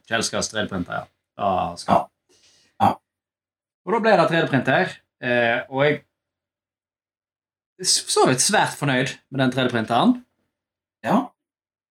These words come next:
Speaker 1: Eh, jeg har den jo på kontoret på siden av meg, eh, og i dag er
Speaker 2: Ja.
Speaker 1: det, eh, uten at jeg har tre D-printer noe, cirka tredve grader på kontoret mitt.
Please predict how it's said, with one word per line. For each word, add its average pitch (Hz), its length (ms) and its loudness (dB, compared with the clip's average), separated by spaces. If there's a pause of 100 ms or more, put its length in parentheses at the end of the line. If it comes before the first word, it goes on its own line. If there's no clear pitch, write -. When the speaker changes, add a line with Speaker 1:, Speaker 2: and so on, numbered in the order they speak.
(720)
Speaker 1:
Eh, 92 400 -10 (840)
jeg 156 120 -2
har 165 160 4
den 127 140 2
jo - 60 -8
på 131 120 -6
kontoret 123 400 2
på - 80 -12
siden 117 140 -2
av 95 80 -2
meg, 110 220 -4 (580)
eh, 104 320 -8
og 110 100 -12
i 123 80 -2
dag 143 380 2
er 127 160 -2
Speaker 2:
Ja. 113 80 2
Speaker 1:
det, 107 560 0
eh, 110 260 -4
uten 165 680 2 (120)
at 127 120 -10
jeg 131 140 0
har 117 100 0
tre 127 180 2
D-printer 101 320 -4
noe, 113 380 -4 (480)
cirka 123 300 -6
tredve 110 300 -2
grader 101 300 0
på - 100 -16
kontoret 98 260 -8
mitt. 139 240 -2